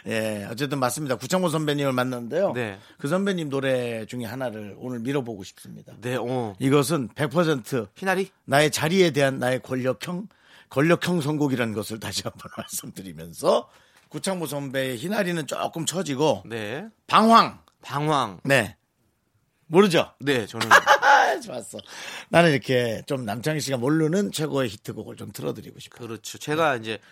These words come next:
Speaker 2: 방황은 몇 년도 곡인가요? 한 팔십 년대 곡인가요?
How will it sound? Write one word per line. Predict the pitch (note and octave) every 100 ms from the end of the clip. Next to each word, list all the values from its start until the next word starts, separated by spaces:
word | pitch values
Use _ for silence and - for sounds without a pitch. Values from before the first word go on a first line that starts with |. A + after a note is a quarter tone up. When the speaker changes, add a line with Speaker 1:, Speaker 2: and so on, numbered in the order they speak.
| _
Speaker 2:
방황은 | - F3+ A#3
몇 | E3+ D3+
년도 | A3 G#3
곡인가요? | D#3+ C#3+ C3 A2 B2 D#3+ F#2+ - _ _ _ _ _ _ _ _ - - C#3+ - -
한 | D#3+
팔십 | G3+ -
년대 | B3 G3+
곡인가요? | D3+ A2+ G#2+ A2 A#3